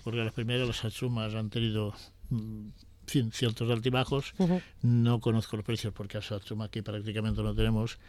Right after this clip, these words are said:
Speaker 1: pero, mm, se está oscilando entre los cuarenta y cuarenta y cinco céntimos el kilo.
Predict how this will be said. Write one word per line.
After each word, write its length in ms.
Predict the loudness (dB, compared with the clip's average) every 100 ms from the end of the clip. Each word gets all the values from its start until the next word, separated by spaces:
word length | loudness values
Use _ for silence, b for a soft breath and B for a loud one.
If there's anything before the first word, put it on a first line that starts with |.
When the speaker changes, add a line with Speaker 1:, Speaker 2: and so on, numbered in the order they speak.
| B B B B 2
Speaker 1:
pero, 480 | 10 12 12 12 10
mm, 380 | 6 -2 -4 -2
se 140 | 2
está 180 | 6 8
oscilando 400 | 8 8 8 8
entre 180 | 6 4
los 140 | 2
cuarenta 640 | 2 4 4 4 4 6 8
y 100 | 6
cuarenta 340 | 6 4 4
y 40 | 4
cinco 260 | 4 2
céntimos 540 | 2 2 2 0 0 -2
el 120 | -6
kilo. 240 | -6 -10